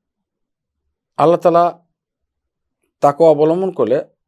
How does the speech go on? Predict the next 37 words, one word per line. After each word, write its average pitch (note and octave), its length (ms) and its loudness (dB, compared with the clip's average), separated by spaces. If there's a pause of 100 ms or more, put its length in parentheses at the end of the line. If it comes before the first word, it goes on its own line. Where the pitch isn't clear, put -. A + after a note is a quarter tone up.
(180)
আমল D3+ 300 -4
শুধরে C#3+ 400 -6
দিবেন, G2 340 -12 (500)
ভুল B2+ 160 -8
ত্রুটি A#2 200 -12 (140)
ক্ষমা A2+ 240 -10
করে A#2+ 180 -8
শুধরে C3 280 -10
দিবেন, C#3 160 -10 (100)
সঠিক C3 300 -12
করে G#2+ 160 -6
দিবেন। F2 180 -18 (920)
আর B2+ 180 -6
গুনাহসমূহ C3+ 540 -8
মাফ G#2 180 -12
করে F#2+ 160 -18
দিবেন। F#2 260 -20
আল্লাহু G#2 360 -10
আকবার। F#2 240 -14
এর G#2+ 60 -16
চেয়ে C3+ 160 -14
বড় C#3+ 80 -8
প্রাইজ D3 260 -10
কি? C#3+ 120 -20 (840)
আমলে C#3 300 -2
আমাদের C3 200 -2
ত্রুটি D#3+ 240 -8
হয়, D#3 200 -2
সেটা C3 220 -14
শুধরে C#3+ 300 -6
দিবেন F#3+ 320 -10 (540)
এবং F3+ 180 -4
গুনাহ D3+ 220 0
মাফ G#2+ 140 -6
করে G2 160 -18
দিবেন। F#2 180 -20 (1160)
সূরা A#2+ 680 0